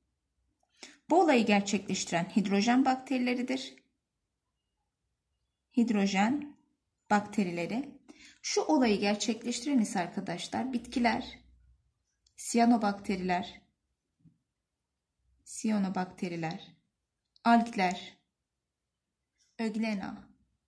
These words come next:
Bunun gibi canlılarda arkadaşlar bizim genel denklemimizi gerçekleştiriyorlar. Peki fotosentezi bir redoks tepkimesi olarak düşünürsek, bakın şu tepkime üzerinden gidiyorum. Bir redoks tepkimesi olarak düşünürsek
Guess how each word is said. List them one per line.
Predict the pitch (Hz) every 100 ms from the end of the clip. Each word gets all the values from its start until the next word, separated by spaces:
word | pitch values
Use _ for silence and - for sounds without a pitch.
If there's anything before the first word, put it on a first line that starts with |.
| _ _ _ _ _ _
Bunun | 330 349 233
gibi | 196 202
canlılarda | 262 226 190 180 - 170
arkadaşlar | 170 185 - - 277 277
bizim | 262 202 254 254
genel | 220 165 160
denklemimizi | 226 214 165 160 160 - 302 302 - -
gerçekleştiriyorlar. | 226 214 208 - 170 - - - - - - _ - -
Peki | 381 453 302 - - - -
fotosentezi | 254 302 302 330 320 330 - 370
bir | 359 226
redoks | 262 277 403 -
tepkimesi | - 254 - 247 240 240
olarak | 247 208 196 -
düşünürsek, | 202 - 214 208 - - - - -
bakın | 220 214 180
şu | - -
tepkime | 277 269 240 240
üzerinden | 208 208 196 185 175
gidiyorum. | 160 156 156 156 - - - -
Bir | 269
redoks | 311 - 302 -
tepkimesi | 233 208 202 190 214
olarak | 214 208 269 -
düşünürsek | 208 208 170 - - -